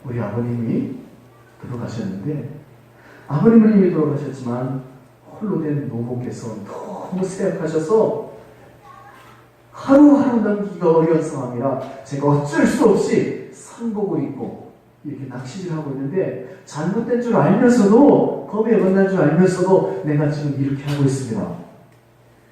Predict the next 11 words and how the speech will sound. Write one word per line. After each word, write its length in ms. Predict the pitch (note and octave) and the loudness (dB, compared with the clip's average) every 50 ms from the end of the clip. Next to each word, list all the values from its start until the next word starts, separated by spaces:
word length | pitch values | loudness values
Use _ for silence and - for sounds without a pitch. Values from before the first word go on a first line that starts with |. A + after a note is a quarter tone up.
| _ _ | _ _
그러니 320 | - - C4+ C4 A#3+ A#3 - | -16 -10 -6 -4 -4 -4 -2
그 140 | - G#3+ | -2 -2
임금이 440 | F#3+ F3+ F#3 F#3 - F#3 F3 E3+ E3 | 0 0 0 0 0 0 0 0 -2
그 180 | - D3+ D3 D3+ | -4 -4 -2 0
얘기를 320 | D3 C#3+ - D3 C#3 - | 0 2 2 2 0 0
듣고 260 | - - C3+ C3+ B2 | 0 -2 -4 -4 -4
나서 460 | A#2 A2+ - C#3+ D#3 E3+ F#3+ G3+ - - - - - - - - - _ _ _ - - - | -4 -4 -4 -4 -4 -4 -6 -6 -8 -14 -18 -20 -20 -20 -20 -20 -20 _ _ _ -20 -20 -18
감동이 680 | - - B2+ C#3+ F3 F#3+ G3 G3+ G3 F#3+ - - D#3 D3+ | -10 -6 -2 0 2 4 6 8 8 6 6 2 -2 -4
되어진 400 | D3+ C#3+ D3 C#3 C3 B2 A2+ - | -6 -6 -6 -6 -8 -10 -10 -10
거예요. 280 | - - G2+ - - - - - - - _ _ - | -12 -12 -14 -16 -18 -20 -20 -20 -20 -20 _ _ -10
그래서 640 | C3+ C3+ C3+ C3 - E3+ F3 - - - - - | -8 -6 -6 -4 -2 -2 -2 -2 -2 -6 -10 -12